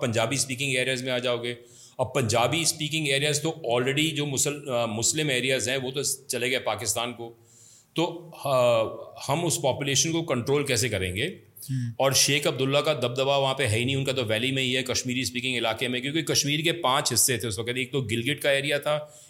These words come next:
Speaker 1: एक लद्दाख था, एक वैली था, एक, अ, जम्मू का एरिया था, और एक ये मुजफ्फरपुर, अ, पूंछ बेल्ट थी, जिसमें कि
Speaker 2: मीरपुर।
Speaker 1: आज़ाद कश्मीर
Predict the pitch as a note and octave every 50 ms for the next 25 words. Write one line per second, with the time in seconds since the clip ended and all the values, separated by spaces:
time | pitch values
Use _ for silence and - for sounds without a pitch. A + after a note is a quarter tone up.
0 | - - B2+ C3 A#2+ A2 A2 A2 G2 A2 A2+ C3 C3+ C3+ - C3+ C3 C3 C3 -
1 | - - - - - - - - C#3 C3 A#2+ G#2 F2+ F#2 G#2+ A2+ B2+ D3 C#3+ G#2
2 | C3+ C3 B2+ C3 G#2+ - - - - B2 B2+ B2+ B2 - - B2 A2+ A2 G#2 G2
3 | F#2 F2 A2+ A#2 B2 C#3+ D3 C#3+ D3+ C#3+ C#3 B2+ B2+ C3 C#3 C3+ B2 C3 C3 C3
4 | C3 - - - - _ _ - C3 B2+ C3 C3 - C3 B2+ C3+ B2+ C3 C3 B2+
5 | C3 C3+ B2+ A#2 G#2+ G2+ A#2 A2+ G2+ - C3+ B2+ C3+ - C3+ C#3 C#3 C#3 C#3 C#3
6 | B2+ A#2+ A2 G#2+ G#2 - B2 B2+ C3+ C3 - F#2 F2+ A2 A#2 A#2+ A#2 - - A#2+
7 | B2 A#2+ A#2 A2+ A2+ - B2+ B2 C3+ D3+ D#3+ E3 D3+ A#2+ A2+ - A#2 A#2 B2 A#2+
8 | - A#2+ G#2+ - A#2+ A#2+ A#2+